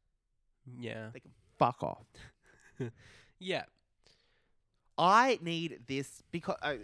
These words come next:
Speaker 2: yeah, okay. So those are my two thoughts. First of all, what do you think about this actually being something relatable to Braun Strowman?
Speaker 1: I think it's highly likely.
Speaker 2: It's fucking bullshit.
Speaker 1: I think it's highly likely.
Speaker 2: Yes.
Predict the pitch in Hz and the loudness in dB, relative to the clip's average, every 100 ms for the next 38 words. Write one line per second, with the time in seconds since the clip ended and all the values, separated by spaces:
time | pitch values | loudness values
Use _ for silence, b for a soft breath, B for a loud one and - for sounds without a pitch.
0 | 95 - 104 85 - - 156 208 330 311 | -14 -14 -14 -14 -16 -8 0 4 4 4
1 | 277 208 - 95 85 - 170 160 143 120 | 2 0 0 -4 -4 -2 -2 -2 -4 -4
2 | 151 - 175 156 135 135 120 120 120 - | -6 -8 -10 -10 -8 -2 -2 -2 -8 -4
3 | 117 - 117 113 107 104 90 98 110 104 | -6 -6 -14 -12 -14 -14 -16 -14 -14 -12
4 | 98 113 95 - 92 104 107 92 92 82 | -12 -12 -14 -12 -12 -12 -14 -14 -14 -16
5 | 76 - _ _ _ _ B B - 131 | -16 -20 _ _ _ _ B B -4 0
6 | 143 - 110 98 98 101 - 110 B - | 0 2 2 2 -4 -6 -8 -14 B -10
7 | - - 392 415 403 392 370 - - - | 6 10 12 12 10 12 12 10 2 -2
8 | - 127 131 151 151 135 120 117 104 101 | -2 4 6 6 6 6 6 4 0 0
9 | 101 101 240 349 214 | -2 2 4 6 4